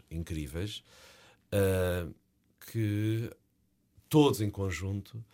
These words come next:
fizemos, eh, um sítio especial. Que,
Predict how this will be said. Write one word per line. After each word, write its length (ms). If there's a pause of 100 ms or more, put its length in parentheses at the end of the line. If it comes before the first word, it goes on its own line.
(840)
fizemos, 960
eh, 420
um 140
sítio 260
especial. 600 (580)
Que, 340